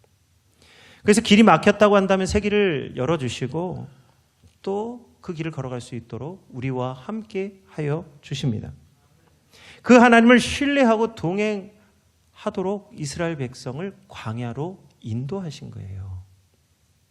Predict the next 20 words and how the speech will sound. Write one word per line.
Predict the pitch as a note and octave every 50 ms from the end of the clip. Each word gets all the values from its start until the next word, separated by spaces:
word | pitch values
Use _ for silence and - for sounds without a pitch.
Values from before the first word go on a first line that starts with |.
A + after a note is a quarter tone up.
| _ _ _ _ _ _ _ _ _ _ _ _ - - - - - -
불평하고 | - C#3+ C3+ F3+ F3 E3 E3 D#3+ E3 D#3+ C3+
원망하도록 | A#2 A#2 C#3 E3 F3+ F3+ E3+ D#3+ D#3 - A#2+ A#2 A#2 A#2+ A#2+ A#2 A2+ - - _ _ _ _
먹지 | C#3+ A#2 B2 - - - E3+
못하고 | D#3+ D#3 D#3+ D#3 D3 D3
자지 | C3+ A#2+ A#2 -
못하고 | C3+ B2+ A#2+ A#2+ - B2+ A#2 A#2+
수고롭게 | A2 - - - A3+ G#3+ A#3 A3+ G#3+ G#3 - - G3
하기 | F3+ E3+ D#3 D#3
위해서 | D3 C#3 B2+ C3+ D3 D#3+ E3+ - - _ _ _ _ _ _
그것을 | _ - C#3 C3 - B2+
인도하신 | A#2 A#2 A2+ A#2 A2+ A2+ - B2+
것이 | A#2 A2 G#2+ -
아니라 | A2+ G#2 G2+ G2+ A#2 B2+ C3+ C3 C3+
그것을 | - - - A2+ C3 C3 C3 D#3 D#3 D3+ D3+
통해서 | - - E3 E3 D#3 D3 - - G2 F#2 F#2+ A#2+ C#3+ F#3 A3+ A#3 - - _ _ _ _ _
하나님의 | - D#3+ D3+ D3+ D3 C#3 C3+ C3+
뜻을 | C3+ C3+ - - C3+
깨닫고 | C3 - C#3 C3+ B2+ B2 - _ _ - D3+ F3+ G#3 A3+ A3+ _ _ _ _ _
가나안 | - - A#2 G#2+ G#2 G#2+ A2+ A2+ G#2+ G#2+
땅에 | - A2 A2+ B2 D3 F3 F3+ -